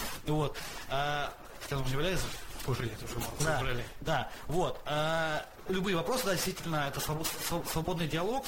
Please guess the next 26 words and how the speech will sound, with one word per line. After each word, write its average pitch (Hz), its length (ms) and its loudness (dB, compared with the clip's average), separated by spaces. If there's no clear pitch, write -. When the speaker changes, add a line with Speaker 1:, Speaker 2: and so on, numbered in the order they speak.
Speaker 1:
диалог, 180 380 2
э, 135 680 0
двух 156 200 0
жителей 143 240 0
этого 139 240 0
города, 202 560 0
как 151 160 -4
мы 143 140 -2
всегда - 220 -2
говорим 135 300 -2
в 131 40 -8
нашем 131 180 -4
подкасте. 131 500 -2
Просто 143 320 -2
у - 20 -2
каждого 151 320 0
есть 127 140 0
там - 100 -4
своя 131 220 -2
должность, 175 400 0
своя 120 160 0
роль, 165 160 2
своя 120 240 -2
функция, - 480 0
да, 135 160 2
и 110 60 -2